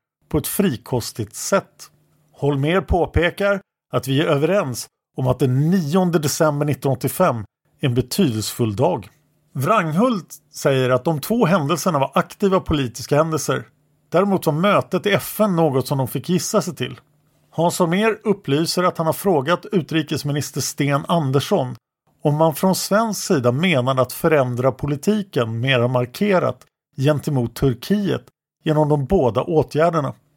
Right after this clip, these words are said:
Sten Andersson slirade lite på kopplingen. Det verkade inte som han hade tänkt på det. Frågan var en ja eller nej-fråga. Lindström undrar hur mycket visste de andra om vad Palme egentligen agerade genom sina samtal i F N med mera.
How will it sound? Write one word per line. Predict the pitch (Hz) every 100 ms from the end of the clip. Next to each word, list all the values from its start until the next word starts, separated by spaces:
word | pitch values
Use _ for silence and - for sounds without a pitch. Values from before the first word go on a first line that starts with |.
| _ _ _
Sten | - 170 175
Andersson | 185 156 147 208 208
slirade | - - 196 180 143 190 196
lite | 190 147 -
på | 104
kopplingen. | - 160 185 175 131 - _ _ _ _
Det | 165
verkade | 196 170 - 190
inte | 143
som | 127
han | 131
hade | 139
tänkt | 135 196 190
på | -
det. | 113 - _ _
Frågan | - 190 160 160 165
var | 139
en | 131
ja | 127 120
eller | 120 127
nej-fråga. | 143 156 117 175 170 139 - _ _ _ _
Lindström | 147 196 160 135 - 220 220 214
undrar | 226 170 135 151
hur | 139 185
mycket | 202 202 175
visste | 160 -
de | 143 160
andra | - 147 139 165 165
om | 151
vad | 135 135
Palme | - 208 143 123 160
egentligen | 147 131 120 - 147
agerade | 151 139 240 196 131 117
genom | 110 117 113
sina | 143 113
samtal | - 185 127 110 127
i | 143
F | 135 -
N | 165 139 110
med | 117
mera. | 117 190 170 120